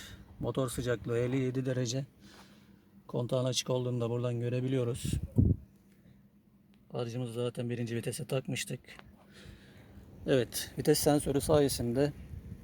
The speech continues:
özellikle start stoplu araçlar ve uzaktan çalıştırması bulunan araçlar bu şekilde uygulama yaparak nedir, araçlarını yüzde seksen, doksan belki de yüzde yüze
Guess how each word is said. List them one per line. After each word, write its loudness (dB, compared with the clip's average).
özellikle 2
start 2
stoplu 0
araçlar 4
ve 4
uzaktan 2
çalıştırması -2
bulunan 2
araçlar 4
bu 2
şekilde 0
uygulama 6
yaparak 0
nedir, 0
araçlarını 2
yüzde 0
seksen, 2
doksan 2
belki 4
de 4
yüzde -2
yüze 2